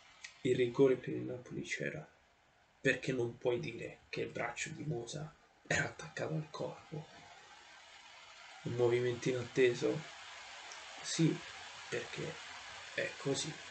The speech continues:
ecco, è così, è largo. Non c'entra niente che Loftus-Cheek prende il pallone col petto, è un movimento inatteso, questo non è attaccato al corpo,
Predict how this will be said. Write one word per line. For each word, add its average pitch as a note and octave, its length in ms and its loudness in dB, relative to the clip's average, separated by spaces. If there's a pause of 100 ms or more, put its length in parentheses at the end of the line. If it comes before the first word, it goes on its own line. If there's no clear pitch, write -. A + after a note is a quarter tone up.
(480)
ecco, - 340 -6 (300)
è C3 200 -4
così, D3 400 4 (180)
è D#3 60 -6
largo. - 460 -10 (240)
Non C3+ 140 -2
c'entra C3+ 400 2
niente B2 600 2 (1080)
che B2+ 460 8 (600)
Loftus-Cheek B2+ 800 4
prende A#2+ 360 4
il A#2 80 4
pallone A#2+ 520 4
col - 180 -2
petto, B2+ 560 -2 (1200)
è C#3+ 120 -10
un B2+ 180 0
movimento B2+ 560 2
inatteso, B2 680 0
questo C3 320 0
non B2 220 2
è B2 100 4
attaccato - 640 -8
al D3+ 140 -12
corpo, - 580 -10